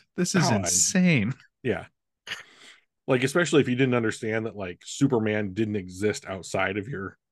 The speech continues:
Speaker 1: Right.
Speaker 2: television. Yeah.
Speaker 1: Right.
Speaker 2: So, yeah, I mean, it's a big thrill, man. I mean, you tap into people's imaginations and what they, you know, what they like, and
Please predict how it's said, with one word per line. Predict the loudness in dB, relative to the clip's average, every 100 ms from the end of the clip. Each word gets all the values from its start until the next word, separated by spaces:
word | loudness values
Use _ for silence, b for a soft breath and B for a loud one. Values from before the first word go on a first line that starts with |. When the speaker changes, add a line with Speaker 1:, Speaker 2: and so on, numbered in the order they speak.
| _
Speaker 1:
Right. | 0 2
Speaker 2:
television. | 2 -2 -6 -12 _
Yeah. | -6
Speaker 1:
Right. | -2 -2 -6 _ _ _ _ _ _ _ _ _ _ -6
Speaker 2:
So, | -6 -6 -8
yeah, | -6 -6
I | -2
mean, | 0
it's | 2
a |
big | 2 0
thrill, | 0 0 0
man. | -2 -6 -6 -6
I |
mean, | -2 0 -2 -4 _ _ _ _ _ _ _ _ _ _ -4
you | 2
tap | 2 4
into | 4 4
people's | 4 4 2
imaginations | 2 2 2 -2 -2 -2 -4
and | -2
what | -4 -2
they, | -2 -2 -6 -10
you | -8
know, | -4
what | -2 0
they | -2
like, | -2 0 0 0
and | -8 -10